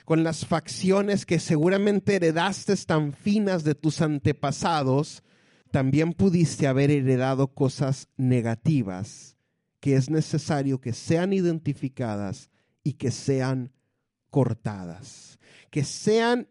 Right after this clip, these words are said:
identificadas, pero no solamente, "Ah, pues sí, ya lo heredé", sino, "¿qué vamos a hacer con eso? ¿Qué vamos a hacer? ¿Cómo vamos a solucionar eso?". Y quiero que me acompañes, por favor, abriendo tu Biblia en el libro de los Proverbios,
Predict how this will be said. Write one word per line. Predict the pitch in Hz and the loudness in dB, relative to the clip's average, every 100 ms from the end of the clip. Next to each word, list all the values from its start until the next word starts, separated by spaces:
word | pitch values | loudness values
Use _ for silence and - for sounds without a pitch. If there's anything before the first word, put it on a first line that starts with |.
| - | -2
identificadas, | 190 170 156 143 156 139 151 - 123 117 113 127 - _ _ | 2 2 2 0 -4 -4 -6 -4 -4 -2 -4 -6 -10 _ _
pero | 151 147 | 0 2
no | 190 | 2
solamente, | 196 226 220 220 220 - | 2 2 2 0 0 0
"Ah, | 202 220 | -2 0
pues | 165 - | 0 2
sí, | 202 | 2
ya | 180 170 | 2 2
lo | 185 | 2
heredé", | 165 151 180 160 - - - | 0 2 2 2 -2 -14 -14
sino, | - 160 135 127 - _ - | -2 2 2 -2 -6 _ -2
"¿qué | 180 | 0
vamos | 165 180 185 156 123 | 2 0 0 0 0
a | 123 | -2
hacer | 117 127 107 | -2 -2 -2
con | - 107 101 | -2 -2 -2
eso? | 95 - - - _ - _ | -4 -6 -10 -12 _ -20 _
¿Qué | 220 220 | 0 0
vamos | 196 214 233 220 214 | 2 0 2 0 2
a | 170 | -2
hacer? | - 165 135 | 0 -2 0
¿Cómo | - 220 226 | 2 4 4
vamos | 214 226 226 220 202 | 4 4 2 2 0
a | |
solucionar | 170 - 180 160 151 151 - 151 151 170 185 185 - _ | -4 -2 0 4 4 2 0 -2 -2 -2 -2 -4 -8 _
eso?". | 180 156 - - 110 107 - _ _ _ _ _ _ | 0 0 -2 -2 -2 -2 -6 _ _ _ _ _ _
Y | 175 | -6
quiero | 160 196 202 | 0 2 2
que | 196 | 0
me | 170 | 0
acompañes, | 160 160 160 196 208 190 - | 0 -2 0 0 2 0 0
por | 170 151 | 0 0
favor, | 170 165 190 | 0 0 2
abriendo | 180 165 190 196 185 | 0 0 -2 -2 -8
tu | 185 156 | -6 -6
Biblia | 165 208 170 143 | -4 -2 -2 -2
en | 139 | -2
el | 139 160 | -4 -2
libro | 185 180 165 | -2 0 0
de | 143 | 0
los | 135 131 | -2 -4
Proverbios, | - 143 135 160 170 139 120 113 117 - - | -2 -2 0 0 0 0 -2 -2 -4 -8 -20